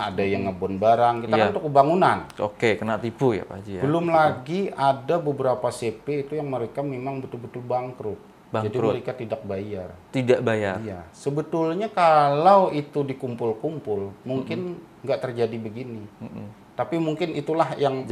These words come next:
Speaker 1: perjalanan
Speaker 2: Allah.
Speaker 1: harus kita lalui, janji kita sudah kan.
Speaker 2: Iya.
Speaker 1: Yang sudah ditakdirkan. Makanya perlu kita berubah dari niat kita.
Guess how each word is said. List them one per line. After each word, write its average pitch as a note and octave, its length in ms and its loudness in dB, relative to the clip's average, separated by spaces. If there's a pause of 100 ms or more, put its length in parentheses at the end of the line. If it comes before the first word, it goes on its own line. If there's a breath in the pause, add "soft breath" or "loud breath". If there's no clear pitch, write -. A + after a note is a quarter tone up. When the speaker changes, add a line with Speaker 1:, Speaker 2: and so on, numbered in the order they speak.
Speaker 1:
perjalanan C3 400 8
Speaker 2:
Allah. G#2+ 140 6
Speaker 1:
harus B2+ 200 8
kita - 200 6
lalui, B2 320 6
janji A#2+ 360 2
kita A#2 300 4
sudah A2 300 0
kan. G#2 180 -4 (160)
Speaker 2:
Iya. F#2+ 380 0
Speaker 1:
Yang B2 240 2
sudah A#2 180 0
ditakdirkan. A2 640 0
Makanya B2 340 0
perlu B2+ 340 2
kita C3+ 220 -4
berubah A2+ 540 4 (200)
dari A#2+ 340 2
niat A#2+ 280 -2
kita. F#2 520 -8